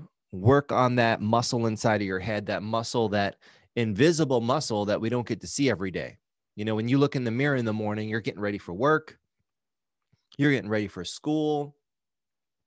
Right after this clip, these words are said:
you're getting ready to go wherever you're gonna go. You never get to see, like, what kind of condition your brain is in. But it's one of the most vital points and vital muscles that you have in your body.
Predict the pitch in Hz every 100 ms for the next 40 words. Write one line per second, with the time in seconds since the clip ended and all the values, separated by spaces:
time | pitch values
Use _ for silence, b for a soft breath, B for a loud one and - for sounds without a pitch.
0 | - 131 139 127 113 110 107 98 87 104
1 | 92 123 147 143 131 107 147 127 101 98
2 | - B B B B B 127 160 269 165
3 | 127 101 - 175 143 117 110 110 95 117
4 | - 127 113 107 107 101 113 - 110 101
5 | - 101 98 90 107 104 95 82 98 78
6 | - _ _ _ _ - _ - 135 135
7 | - 104 - 117 113 92 139 139 120 110
8 | - _ 95 107 110 107 95 - 113 110
9 | 113 - 98 87 101 101 98 98 107 -
10 | 117 107 104 - b b b - 110 104
11 | 110 117 113 110 95 104 110 92 110